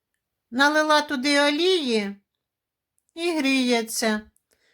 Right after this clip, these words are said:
Потім піджарюю з обох сторін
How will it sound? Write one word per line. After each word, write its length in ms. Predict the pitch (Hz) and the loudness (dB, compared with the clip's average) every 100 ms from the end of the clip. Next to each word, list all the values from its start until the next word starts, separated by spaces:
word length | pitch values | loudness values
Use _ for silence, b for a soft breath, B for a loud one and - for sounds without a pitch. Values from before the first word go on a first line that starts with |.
| _ _ _ | _ _ _
Потім 440 | - 370 370 339 311 | -2 -2 0 -2 -2
піджарюю 720 | 311 285 320 330 320 277 262 | -4 0 2 2 0 -4 -4
з 60 | |
обох 340 | 269 247 285 285 | -4 -2 -2 -4
сторін 760 | - 262 247 220 208 196 202 | -6 -2 -2 -2 -4 -6 -8